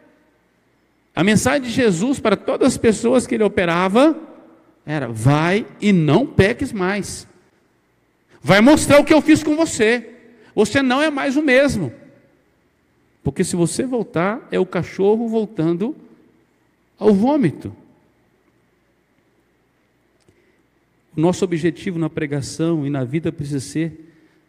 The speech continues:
conforme a palavra. Lá em Gálatas, capítulo dois, versículo vinte, Paulo vai dizer: "Porque não mais eu,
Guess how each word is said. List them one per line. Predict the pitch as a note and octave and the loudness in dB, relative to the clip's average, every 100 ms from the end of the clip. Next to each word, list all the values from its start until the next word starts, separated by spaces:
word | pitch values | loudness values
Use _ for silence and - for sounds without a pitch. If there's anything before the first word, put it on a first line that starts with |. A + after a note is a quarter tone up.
| _ | _
conforme | D#3+ C#3 - F3 D#3+ | -14 -8 -6 -4 -6
a | |
palavra. | - A#2 A#2 G2+ - A2+ _ _ _ _ _ - - | -6 -8 -8 -10 -14 -20 _ _ _ _ _ -14 -6
Lá | G3 | -4
em | F3+ | -2
Gálatas, | F3+ F#3+ - B2+ | -2 -4 -6 -12
capítulo | D3+ - E3+ D3 | -12 -10 -10 -4
dois, | D3+ E3 | 0 0
versículo | C#3 - D3 C3 | -4 -10 -10 -8
vinte, | B2+ D#3+ C3+ - - _ _ _ _ _ _ _ _ _ | -4 -4 -6 -12 -20 _ _ _ _ _ _ _ _ _
Paulo | E3+ F#3 | -2 -2
vai | F3 | -2
dizer: | F3 C3+ D3+ | -4 -2 -4
"Porque | D3+ E3 G3 | -4 -2 0
não | F#3+ A#3 | 0 0
mais | A#3+ G#3+ D#3+ C#3+ | 2 0 2 4
eu, | F3 B2+ | 4 2